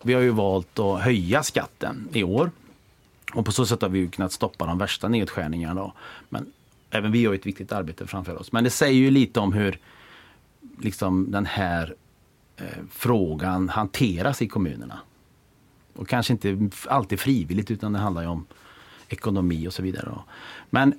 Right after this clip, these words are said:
om man tittar på de här yrkena då, vårdbiträden och undersköterskor då, det är ju ett,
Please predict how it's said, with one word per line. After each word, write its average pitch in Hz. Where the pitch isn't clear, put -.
om 135
man 139
tittar 139
på 160
de 147
här 107
yrkena 101
då, 80
vårdbiträden 95
och 90
undersköterskor -
då, -
det 123
är 139
ju 135
ett, -